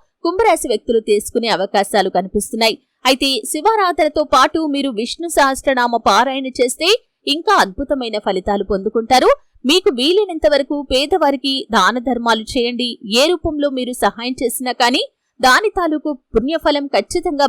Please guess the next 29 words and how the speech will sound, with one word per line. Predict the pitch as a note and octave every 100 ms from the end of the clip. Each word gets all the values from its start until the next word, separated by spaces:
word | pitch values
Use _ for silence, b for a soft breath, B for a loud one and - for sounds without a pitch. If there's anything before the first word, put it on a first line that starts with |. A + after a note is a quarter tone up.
| A#3
భగవంతుడు | F3+ G3+ A#3 A#3+ A3+
మీకు | G3+ - E3+
అనుగ్రహిస్తాడు. | G3+ A3 G#3 - A3 G#3 -
కాబట్టి | G#3 A3+ G#4 - _ _ -
కుంభరాశి | E4 G4 C#4 C4
వారు | B3+ A3+ E3+
ఈ | G#3+
విధంగా | G#3 D4 C4+ C4 C#4 _ _
మీ | C4+ F#4+
యొక్క | G4+ F4+
జీవితంలో | C#4+ E4 G4 E4+ D#4+ G#3
ఎటువంటి | G3+ D#4 F#4+ G4 E4+
ప్రమాదాలు | A3 G#3+ C4 D4+ C#4 C4+
మీ | A#3+
దరిదాపుల్లోకి | G3 G#3+ B3 B3 B3+ B3 A#3+ A3
రాకుండా | G3 - C4+ C4 B3+
ఉండటానికి | B3 A#3+ B3 B3+ F4+ C5+ _ _ -
శివారాధన | E4+ E4 A4 F#4+ B3 C4+ B3+
మీకు | A#3 - A#3+
ఖచ్చితంగా | F3 - B3+ A#3 A3+ G#3+
మేలు | F#3+ A3+ B3+
చేస్తుంది. | A#3 - B3+ F4+ C5+ _ _ -
మీకు | E4 G4+ F4+
ఉన్నంతలో | C#4 F4 F4 D#4+ D4 G#3+
దాన | F3 G#3 G#3+
ధర్మాలు | G#3 G3+ G3+ G3+
చేయండి. | A#3+ A#3 A#3+ B3 A#3+ _ F#3+
లక్ష్మీ | F#3+ - E4 G4 -
సహస్రనామ | C4 C4+ - C4 A#3 A#3